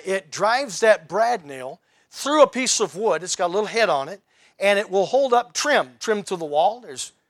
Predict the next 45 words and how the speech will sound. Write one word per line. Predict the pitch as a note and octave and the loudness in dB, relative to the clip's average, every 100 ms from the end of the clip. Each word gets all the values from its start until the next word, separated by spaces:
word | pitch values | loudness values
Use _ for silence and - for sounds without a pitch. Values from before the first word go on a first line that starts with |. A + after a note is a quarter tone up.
| _ _ _ | _ _ _
no | C#3 | -20
trim | - D#3+ | -14 -6
up | D#3 D#3 | -6 -6
here | E3+ | -18
for | D#3+ | -18
me | D3+ D3 | -18 -18
to | |
demonstrate | A#2+ E3+ F#3 D#3+ F3 F3 | -14 -14 -12 -14 -12 -12
that. | F#3+ A#3 G3+ | -10 -12 -12
But | E3+ | -10
anyway, | F#3 D#3+ D3+ | -6 -6 -8
it | D#3 | -8
puts | - G#3 G#3+ | -6 -2 -2
up | G3 | -2
trim. | - G3+ | -4 -4
This | F#3 G#3 | -4 -6
is | F#3+ | -4
a | G3 | -6
trim | - - A#3 G#3 _ _ _ | -4 -4 -4 -4 _ _ _
nailer, | D#3+ G3+ A3 D#3 - _ D3 | -4 2 4 2 -8 _ -20
okay? | D3+ D#3+ G3 G#3 _ _ _ | -10 -6 -6 -8 _ _ _
And, | E3+ F3 F3 | -6 -4 0
uh, | D#3+ C#3+ _ _ | 0 -2 _ _
there's | E3+ E3+ | -10 -6
one | F#3 F3+ | -6 -4
smaller | - - F3+ G3 G#3 | -4 0 2 2 2
than | E3+ F#3+ | -4 -6
this | F#3+ G3+ - | -6 -8 -8
that | A3 | -10
you'd | E3 D#3+ | -10 -14
use | D3 E3 - | -10 -10 -10
for | - | -10
upholstery. | C#3+ - F3 F3+ G#3 | -12 -6 -8 -8 -12
There's | F3 E3 C#3 | -8 -8 -4
one, | F3+ D#3 _ _ - | -6 -6 _ _ -12
there's | E3 - - - | -4 -4 -4 -2
some | G#3 F3 B2+ | -2 -4 -6
bigger | F3+ G3+ G#3+ | -6 -2 -2
than | F#3+ G#3 | 0 -2
this, | A3 C4 - - _ _ _ _ D3+ | -2 -2 -4 -8 _ _ _ _ 0
uh, | D#3+ D3+ - | 2 2 -2
a, | D#3 C#3+ C3+ _ | -10 -10 -12 _
a | C#3+ C3 C3 | -8 -8 -10
framing | - F#3 A3 A3+ G#3+ | -6 -4 -2 -4 -4
nailer. | G3+ A3 A#3+ | 0 0 -2